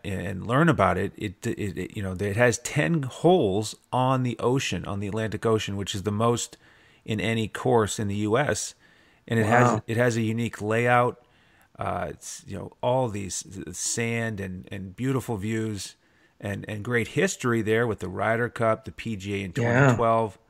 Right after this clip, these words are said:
Speaker 1: Uh, so I, I am fired up to talk about it.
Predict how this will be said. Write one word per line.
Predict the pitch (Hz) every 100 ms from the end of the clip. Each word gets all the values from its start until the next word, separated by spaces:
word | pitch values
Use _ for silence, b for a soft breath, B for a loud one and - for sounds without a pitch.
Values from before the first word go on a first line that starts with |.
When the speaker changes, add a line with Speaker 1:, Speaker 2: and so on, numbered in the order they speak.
| _ _ _ _ _ _
Speaker 1:
Uh, | - 98 95
so | - 98
I, | 95 113
I | 117
am | 110 92
fired | - 107 101 101
up | 95
to | 90
talk | 82 95 -
about | 90 95
it. | 90